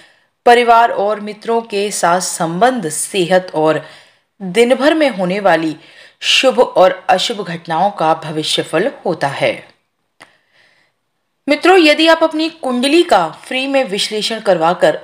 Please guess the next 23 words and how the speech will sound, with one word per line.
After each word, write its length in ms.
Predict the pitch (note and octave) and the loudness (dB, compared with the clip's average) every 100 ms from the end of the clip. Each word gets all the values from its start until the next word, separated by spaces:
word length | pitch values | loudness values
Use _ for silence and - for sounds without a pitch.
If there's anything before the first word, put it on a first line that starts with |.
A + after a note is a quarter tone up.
| E3+ | -10
अपनी 260 | F3 F3 | -8 -6
समस्या 600 | E3+ - E3 E3 - B3+ | -4 -2 -2 -2 2 2
का 240 | C4 E3+ E3+ | 2 0 -2
समाधान 680 | - F3 D3+ D3+ D#3 G3 | -4 -4 -4 -4 -2 -4
पाना 340 | F#3 E3+ D3+ D3+ | -2 -2 -2 -4
चाहते 420 | D3+ D#3 - B3 | -4 -4 -2 -2
हैं, 260 | C4+ A#4 - | 0 -2 0
तो 140 | F#3 | 0
आप 340 | D#3 D#3+ - - | 2 2 0 -4
अपना 420 | - F3 D#3 - - - _ - | -4 -2 -2 -2 -12 -20 _ -14
जन्म 440 | F#3+ F3 G#3 G3 G3 | -6 2 4 2 -2
डिटेल्स 600 | F3+ G3 G#3+ F3+ G#3 - | -8 -8 -2 -2 0 -2
कमेंट 540 | - F3 F3 F3+ F3 | -2 -2 -2 -4 0
बॉक्स 320 | F3 F#3 - | 2 2 -2
में 180 | F#3 E3 | -10 -8
अवश्य 380 | D3+ D#3 D#3 G3+ | -8 -6 -6 -4
लिखें 320 | F3+ F3+ E4 - - - - - | -6 -4 -4 -4 -12 -20 -20 2
और 340 | F#3 G3 - - | 4 4 2 -2
अपनी 400 | G#3+ G3+ F#3 A3+ | -2 -4 -8 -6
समस्या 580 | - F3 E3 - G#3 A#3 | -6 -6 -8 -2 0 0
का 280 | F3+ D#3+ | 2 0
समाधान 640 | G3 F#3+ D3+ C#3+ C#3 D#3 A3 | 0 -2 -2 -4 -4 -6 -4
पाएं। 480 | A3+ F3 D3 C3+ | 0 0 0 -8